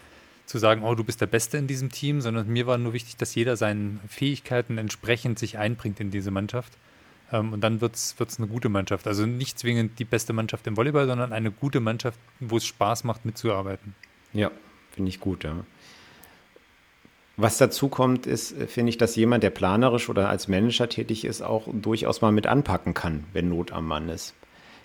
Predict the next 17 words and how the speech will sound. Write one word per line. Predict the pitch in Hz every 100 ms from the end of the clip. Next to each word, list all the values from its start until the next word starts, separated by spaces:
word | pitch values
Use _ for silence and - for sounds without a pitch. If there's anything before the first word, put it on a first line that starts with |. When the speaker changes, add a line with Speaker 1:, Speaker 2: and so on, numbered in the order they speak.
| -
Speaker 2:
Das | 220 - - 117
sind | 151
ja | 135
erfahrungsgemäß | 98 110 107 135 - 113 110 127 139
die | - 123
Menschen, | 123 107 127 131
die | 110
am | 101
meisten | 92 98 113 -
auch | 107 98
von, | - 110 104 104
äh, | - 104 - - 117 113 -
geschätzt | 101 - 143 -
werden | 90 87 85 87
im | 90
Unternehmen, | 90 90 90 76 78 87
ja? | 107